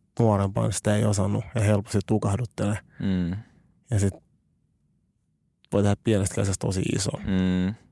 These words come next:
Speaker 1: Ja tulee helposti väärinkäsityksiä just siinä. Et se on tosi helpottaa siisti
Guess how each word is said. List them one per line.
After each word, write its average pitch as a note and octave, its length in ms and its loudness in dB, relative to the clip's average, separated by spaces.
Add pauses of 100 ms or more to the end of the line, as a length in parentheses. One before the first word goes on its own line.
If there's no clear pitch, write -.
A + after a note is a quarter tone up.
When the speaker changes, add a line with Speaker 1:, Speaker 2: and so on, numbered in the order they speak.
(220)
Speaker 1:
Ja - 60 -12 (100)
tulee G#2 140 0
helposti G2+ 340 -2
väärinkäsityksiä G2 920 -2
just - 120 -8
siinä. - 340 -8 (1500)
Et A2+ 120 -4
se C3+ 140 6
on A#2+ 140 4 (640)
tosi G#2 260 4
helpottaa G2 480 2 (140)
siisti - 520 0